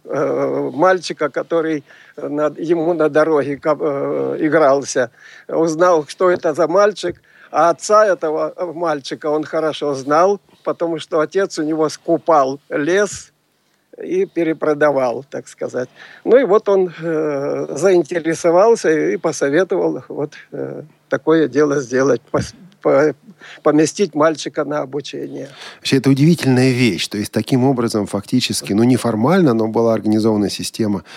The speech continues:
Speaker 2: эм, ну, вот фиксиров-, фиксирования, что ли, учета незрячих, слабовидящих детей. Да, вот, э, граф там, э, проезжал, увидел, м, заинтересовался, человек попал в школу, получил образование. Это удивительная вещь.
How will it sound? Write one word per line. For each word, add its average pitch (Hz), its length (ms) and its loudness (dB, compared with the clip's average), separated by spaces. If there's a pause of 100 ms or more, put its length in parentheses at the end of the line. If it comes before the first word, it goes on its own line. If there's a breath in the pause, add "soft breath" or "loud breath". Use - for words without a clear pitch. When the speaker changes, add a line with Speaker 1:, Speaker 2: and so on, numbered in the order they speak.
(380 loud breath)
Speaker 2:
эм, 92 600 -2
ну, 107 80 2
вот 101 160 0
фиксиров-, 131 600 -2
фиксирования, 107 640 0
что - 180 -4
ли, 87 60 -2
учета 107 540 0
незрячих, 98 480 -4
слабовидящих 90 640 -6
детей. - 360 -12
Да, 104 180 -4
вот, 90 340 -8
э, 76 260 -8
граф 92 440 -4
там, 73 320 -12
э, 82 120 -8
проезжал, 113 560 -2
увидел, 104 500 -2 (420 loud breath)
м, - 360 -6
заинтересовался, 120 840 0
человек 107 180 -6
попал 98 280 -2
в - 60 -10
школу, 113 340 -2
получил 90 400 -6
образование. 87 600 -6
Это 87 180 -8 (380)
удивительная 117 520 -2
вещь. - 280 -2